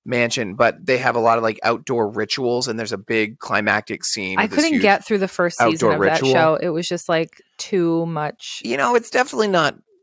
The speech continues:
Speaker 1: the best, but I enjoyed parts. I enjoyed a few, few seasons of it.
Speaker 2: It was softcore porn with some vampires, and so I was not interested in any of it.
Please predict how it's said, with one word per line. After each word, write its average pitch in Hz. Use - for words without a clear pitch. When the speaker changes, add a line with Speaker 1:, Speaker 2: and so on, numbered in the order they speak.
Speaker 1:
the 147
best, 139
but 156
I 147
enjoyed 104
parts. -
I 180
enjoyed 185
a -
few, -
few 117
seasons 82
of 71
it. 82
Speaker 2:
It 247
was 269
softcore 240
porn 156
with 175
some 175
vampires, 151
and 156
so 147
I 151
was 147
not -
interested -
in -
any -
of 196
it. -